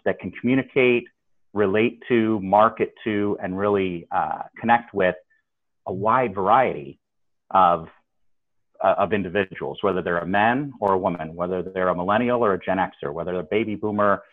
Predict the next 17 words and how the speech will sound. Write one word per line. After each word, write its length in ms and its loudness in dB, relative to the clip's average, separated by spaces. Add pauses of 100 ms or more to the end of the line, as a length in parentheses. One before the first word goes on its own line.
(200)
it 80 -20
doesn't 220 2
really 180 2
matter. 480 2 (360)
So 260 4
the 80 -2
millennials 640 2 (560)
who 120 4
are 120 8
out 220 4
there, 380 4
you 120 -2
know, 80 -2
creating 420 0
these 200 -4
new 80 -8
companies, 500 -2